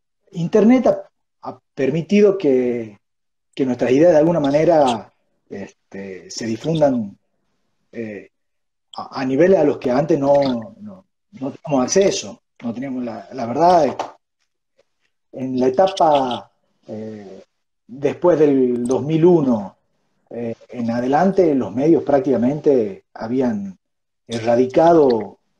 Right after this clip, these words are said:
toda voz liberal que había. Por ahí aparecía José Luis. Y bueno, y teníamos, digamos que teníamos una radio y un canal de televisión,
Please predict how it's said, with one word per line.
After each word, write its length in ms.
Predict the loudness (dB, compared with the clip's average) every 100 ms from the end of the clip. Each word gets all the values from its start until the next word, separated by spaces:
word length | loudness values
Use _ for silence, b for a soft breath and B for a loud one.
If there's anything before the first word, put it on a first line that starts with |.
| _ _ _
toda 320 | 0 4 4 4
voz 220 | 2 0
liberal 460 | 2 4 4 2
que 80 | 2
había. 560 | 2 6 6 4 0 -2
Por 120 | -4
ahí 180 | 2 2
aparecía 720 | 2 -2 -2 -2 -2 -4 -8
José 320 | -12 -18 -12
Luis. 640 | -4 2 2 2 -2 -14 _ b b b _ -10
Y 80 |
bueno, 280 | 0 0 2
y 100 | -2
teníamos, 640 | -2 2 2 2 0 -4 -12 _ _ _ _ _ _ _ _ _ _ _ _ _ -20 _ -10
digamos 320 | 0 2 2
que 60 |
teníamos 360 | 2 2 0 -2
una 120 | -2
radio 300 | 2 4 4
y 80 | 4
un 80 | 0
canal 280 | -4 -4 -4
de 60 |
televisión, 680 | -2 -2 2 2 0 -2